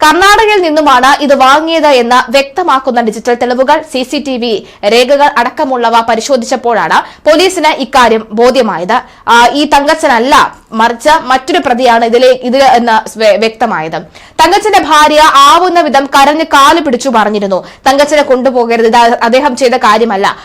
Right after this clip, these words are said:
ആരോ കൊണ്ടുവച്ചതുപോലെയാണ് ആ കാർ പോച്ചിൽ ആ വസ്തു കണ്ടെത്തിയത്. എന്നിട്ടും തങ്കച്ചനെ പിടികൂ-, പിടികൂടാനും തങ്കച്ചനെ, ആ, ഉടുതുണിയോടുകൂടി പോലീസ് സ്റ്റേഷനിൽ കൊണ്ടുപോകാനും കാണിച്ച പോലീസിന്റെ ആ മഹാമനസ്കതയെ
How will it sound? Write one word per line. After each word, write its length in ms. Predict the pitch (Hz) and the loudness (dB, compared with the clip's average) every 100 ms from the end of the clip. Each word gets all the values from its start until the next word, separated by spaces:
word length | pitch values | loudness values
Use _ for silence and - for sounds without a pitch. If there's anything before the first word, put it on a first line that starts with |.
| - - | -4 2
ആരോ 360 | 285 349 392 | 4 4 2
കൊണ്ടുവച്ചതുപോലെയാണ് 1300 | 381 320 330 381 370 320 320 277 262 269 285 254 226 247 | 2 0 0 0 0 0 -2 0 2 2 2 2 2 2
ആ 180 | 254 | 0
കാർ 300 | 254 269 277 | 0 2 2
പോച്ചിൽ 380 | 311 285 226 254 | 0 -2 -2 0
ആ 80 | 233 | 0
വസ്തു 340 | 233 233 262 269 | 0 -4 -4 -2
കണ്ടെത്തിയത്. 440 | 294 277 233 185 - - - 392 | -2 -2 -4 -4 -6 -16 -8 -2
എന്നിട്ടും 440 | 349 440 247 220 | 2 2 0 -4
തങ്കച്ചനെ 600 | - 269 311 403 392 349 | -2 -2 0 -2 0 -2
പിടികൂ-, 420 | - 262 277 294 | 0 -2 0 0
പിടികൂടാനും 720 | 226 269 285 285 247 233 233 - - 285 | 0 0 2 2 2 2 0 -4 -6 -2
തങ്കച്ചനെ, 600 | 285 320 330 302 311 - | 0 0 0 0 0 0
ആ, 140 | 247 254 | 2 2
ഉടുതുണിയോടുകൂടി 920 | 262 330 403 427 415 381 277 269 269 | 2 0 0 0 0 0 0 0 0
പോലീസ് 340 | 269 277 330 | 0 0 0
സ്റ്റേഷനിൽ 320 | 320 294 285 | -2 -2 -2
കൊണ്ടുപോകാനും 720 | 277 247 254 247 247 240 240 240 | -2 -2 -2 -2 0 0 0 -2
കാണിച്ച 280 | 220 220 254 | -2 -2 -2
പോലീസിന്റെ 580 | 254 302 359 339 302 | 0 0 0 -2 0
ആ 100 | 269 | 2
മഹാമനസ്കതയെ 1040 | 240 202 226 247 202 175 175 - 247 240 | 2 0 0 0 -2 -8 -8 -4 0 0